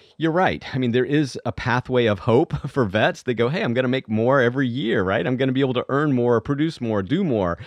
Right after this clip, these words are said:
and I can pay down this debt, and one day it will be lifted from me." Whereas a vet tech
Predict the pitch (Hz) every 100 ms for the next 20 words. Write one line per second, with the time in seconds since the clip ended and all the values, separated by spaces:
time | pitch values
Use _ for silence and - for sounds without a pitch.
0 | - 92 123 131 123 127 127 123 113 -
1 | 117 113 104 123 117 110 92 113 98 107
2 | 95 113 - 113 98 120 117 107 78 -
3 | - - 123 117 104 98 107 - - 208